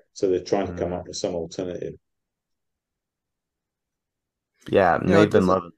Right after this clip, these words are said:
Speaker 2: gold lately.
Speaker 3: It doesn't seem
Speaker 2: Oh,
Speaker 3: to
Speaker 2: go
Speaker 3: me
Speaker 2: ahead.
Speaker 3: like, would it be, would it really be that hard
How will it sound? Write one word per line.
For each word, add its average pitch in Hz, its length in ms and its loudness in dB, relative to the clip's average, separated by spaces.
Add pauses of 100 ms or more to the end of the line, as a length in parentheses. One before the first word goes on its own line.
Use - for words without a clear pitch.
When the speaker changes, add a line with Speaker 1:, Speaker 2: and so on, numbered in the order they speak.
(140)
Speaker 2:
gold 78 180 -20
lately. 78 340 -12 (920)
Speaker 3:
It 190 100 -4
doesn't 214 280 -2
seem 165 280 -2
Speaker 2:
Oh, - 40 0
Speaker 3:
to 170 100 2
Speaker 2:
go - 60 6
Speaker 3:
me 107 180 4
Speaker 2:
ahead. - 0 -
Speaker 3:
like, 107 180 -2 (600)
would 151 160 0
it 135 60 0
be, 175 160 0
would 156 160 2
it 151 60 2
really 185 240 0
be 151 160 0
that 117 260 -2 (200)
hard 127 720 -2